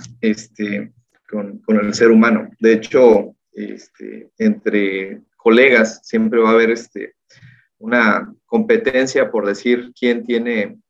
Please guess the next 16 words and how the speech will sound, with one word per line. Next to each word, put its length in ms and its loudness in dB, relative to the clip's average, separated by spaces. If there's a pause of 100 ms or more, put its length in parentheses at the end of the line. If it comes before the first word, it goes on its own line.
(460)
este, 840 -18
más 260 -2
previsión 800 2 (120)
en 180 -14
cuanto 420 -4
a 60 -2
la 120 -8
salud, 500 0 (220)
en 220 -10
cuanto 540 -4
a 340 -4 (180)
tener 240 2
a 120 2
tu 100 -8
familia 420 0
segura, 760 0